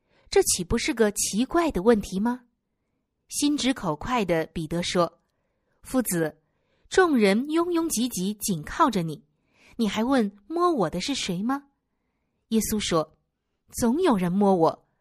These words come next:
因我觉得有能力从我身上出去。”救主能从群众不经意的拥挤中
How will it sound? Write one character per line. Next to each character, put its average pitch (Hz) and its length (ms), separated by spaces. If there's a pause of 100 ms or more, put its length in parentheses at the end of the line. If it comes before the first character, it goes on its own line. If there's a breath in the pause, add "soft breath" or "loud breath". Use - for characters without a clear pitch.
(360)
因 381 120
我 277 120
觉 220 200
得 233 220 (160 loud breath)
有 208 160
能 180 380
力 247 320
从 240 160
我 208 100
身 269 220
上 208 180
出 190 220
去。” - 280 (1300)
救 269 240
主 170 340
能 247 160
从 254 220
群 190 300
众 214 260
不 294 180
经 302 280
意 269 80
的 202 140
拥 294 240
挤 160 180
中 208 280